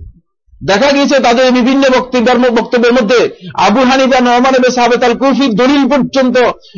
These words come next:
একেবারে এমনভাবে অগ্রাহ্য করেছে, অপছন্দ করেছে যে দলিল দিয়েছে হাদিস থেকে দুর্বল হওয়ার কারণে দলিলকে পর্যন্ত তুচ্ছ জ্ঞান করে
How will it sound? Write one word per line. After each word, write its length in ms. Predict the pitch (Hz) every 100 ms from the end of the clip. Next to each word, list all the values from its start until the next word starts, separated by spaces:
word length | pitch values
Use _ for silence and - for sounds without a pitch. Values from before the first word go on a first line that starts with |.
| -
একেবারে 500 | 226 247 262 262 262 262
এমনভাবে 640 | 214 233 285 294 311 320
অগ্রাহ্য 960 | 330 - 247 233 156 302 285 - 320 285
করেছে, 300 | 269 247 247
অপছন্দ 440 | 233 247 285 269
করেছে 260 | 254 254 254
যে 100 | 240
দলিল 320 | 208 247 277
দিয়েছে 360 | 262 311 339 320
হাদিস 280 | 262 247 233
থেকে 440 | 254 240 208 - _ 165
দুর্বল 280 | 233 247 277
হওয়ার 220 | 269 269
কারণে 180 | 262 262
দলিলকে 400 | 190 214 240 262
পর্যন্ত 260 | 254 247 233
তুচ্ছ 360 | 226 - -
জ্ঞান 240 | 202 196 190
করে 160 | 202